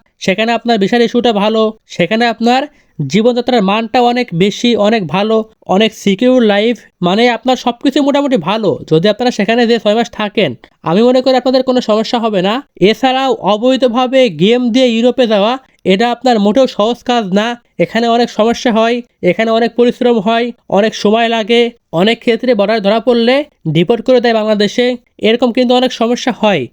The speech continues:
এজন্য আপনারা যারাই কসোভো যাবেন এখন, আপনারা চেষ্টা করবেন at least সেখানে ছয় মাস স্টে করার, ছয় মাস আপনারা থাকেন, সেখানে কাজকাম করেন। আপনারা যারা নন স্কিল আছেন,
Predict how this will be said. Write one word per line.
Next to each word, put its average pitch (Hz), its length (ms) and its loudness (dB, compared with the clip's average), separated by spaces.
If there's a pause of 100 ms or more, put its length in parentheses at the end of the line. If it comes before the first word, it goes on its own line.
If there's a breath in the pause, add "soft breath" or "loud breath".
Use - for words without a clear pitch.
(140)
এজন্য 214 420 2
আপনারা 214 360 -2
যারাই 196 320 0
কসোভো 220 320 0
যাবেন 214 320 -2
এখন, 220 400 0 (240)
আপনারা 220 300 0
চেষ্টা 247 280 -2
করবেন 240 340 0
at 226 160 -2
least 240 260 0
সেখানে 208 560 -2 (260)
ছয় 185 140 2
মাস 233 200 -2
স্টে 220 240 -2
করার, 214 320 0 (240)
ছয় 196 120 2
মাস 220 140 -2
আপনারা 226 220 -2
থাকেন, 220 420 -2 (200)
সেখানে 196 260 0
কাজকাম 202 420 -4
করেন। 208 380 0 (220)
আপনারা 226 300 -2
যারা 233 180 0
নন 214 260 0
স্কিল 233 220 -2
আছেন, 226 380 -2